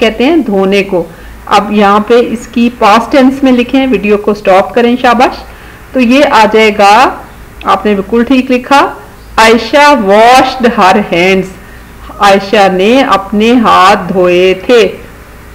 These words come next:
हमने वॉश जो है धोने के साथ सिर्फ ईडी ऐड किया है, तो ये पास्ट टेंस बन गया। इसी तरह नेक्स्ट, अम, पिक्चर देखें, आयशा, आयशा क्या कर रही है? आयशा is, आयशा jump, jumps over a walk,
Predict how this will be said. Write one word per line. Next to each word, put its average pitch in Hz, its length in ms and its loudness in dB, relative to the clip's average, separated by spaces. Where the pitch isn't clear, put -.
हमने 233 340 2
वॉश 208 580 2
जो 240 180 0
है 240 520 0
धोने 196 380 0
के 247 160 -2
साथ - 240 0
सिर्फ 294 460 -2
ईडी 247 320 2
ऐड 185 360 0
किया 202 180 0
है, 214 160 2
तो 233 100 -4
ये 220 180 0
पास्ट - 340 -2
टेंस 170 300 -4
बन 160 220 0
गया। 160 160 -2
इसी 277 240 0
तरह 277 260 2
नेक्स्ट, 254 440 0
अम, 190 760 -2
पिक्चर 240 280 0
देखें, 208 400 0
आयशा, 202 600 0
आयशा 214 320 2
क्या 269 200 0
कर 262 200 0
रही 262 200 4
है? 330 240 0
आयशा 226 460 2
is, 277 260 0
आयशा 226 480 0
jump, 240 320 2
jumps 240 300 2
over 214 300 0
a 196 140 2
walk, 170 260 0